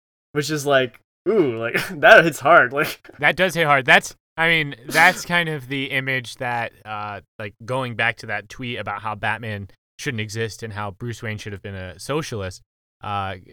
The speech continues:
Speaker 2: that they would definitely call Batman, kar-, like, uh, uh,
Speaker 1: Yeah.
Speaker 2: somebody in a Halloween costume karate chopping poor people. Uh,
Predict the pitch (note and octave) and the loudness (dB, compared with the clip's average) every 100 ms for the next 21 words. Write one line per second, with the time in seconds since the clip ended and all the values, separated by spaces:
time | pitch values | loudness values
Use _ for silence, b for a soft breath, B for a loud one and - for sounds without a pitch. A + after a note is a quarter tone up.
0 | B2 B2+ C3+ C3+ D#3 C#3 G#2+ D3+ C#3+ C3+ | -6 -4 -2 0 2 0 2 4 4 0
1 | C3+ C#3 B2 A#2 - B2+ - - C#3 B2+ | -6 -4 -4 -4 -10 -18 -14 -2 0 0
2 | A2 A2 - G#2+ G#2 G2+ - _ _ - | 0 0 -2 -6 -8 -10 -16 _ _ -8
3 | D3 - D3+ A2+ - - - F3+ C3+ C#3 | -8 -6 -2 -2 -4 -16 -18 -14 -4 -2
4 | A#2+ A#2+ A2+ A2 D3 D#3 D3 C#3 C3 D3+ | -2 -2 -2 0 2 2 2 0 0 0
5 | C3 A#2+ A#2 B2 A#2 A#2 G#2+ G#2 G#2 - | 2 0 2 0 0 -4 -6 -6 -12 -8
6 | B2 A2 A2 A2+ G2 G2+ G2+ B2 A2 F#2+ | -4 -4 -4 -8 -12 -14 -12 -8 -8 -8
7 | F2+ F2+ F#2 E2+ - B B _ - F#2 | -12 -16 -16 -18 -20 B B _ -18 -16
8 | F2 | -14